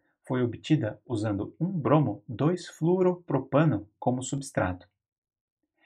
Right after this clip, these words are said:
Em dióxido de enxofre líquido a baixa temperatura,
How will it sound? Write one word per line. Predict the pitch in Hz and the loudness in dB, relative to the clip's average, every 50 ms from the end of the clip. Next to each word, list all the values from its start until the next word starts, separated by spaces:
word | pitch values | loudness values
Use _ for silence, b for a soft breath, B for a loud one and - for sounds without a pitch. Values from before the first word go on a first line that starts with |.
| _ _ | _ _
Em | 156 131 135 123 | -2 0 0 0
dióxido | 113 110 117 180 - 175 - - - - 165 147 | 0 2 4 4 4 4 0 -8 -2 0 0 2
de | 135 143 | 2 0
enxofre | 143 139 - - 117 - - - - 101 | 0 -2 0 -2 -2 -2 -2 -4 -6 -4
líquido | 95 107 139 147 - 120 104 98 98 - _ _ _ _ | -2 -2 -2 -2 -2 -2 -4 -4 -6 -10 _ _ _ _
a | 113 107 | -4 -4
baixa | 95 95 104 117 135 135 - 120 | 0 2 2 2 2 0 -4 -6
temperatura, | - 113 101 - 110 98 92 92 - 151 139 120 - | -6 -6 -6 -4 -4 -6 -6 -4 -2 -2 -2 -2 -4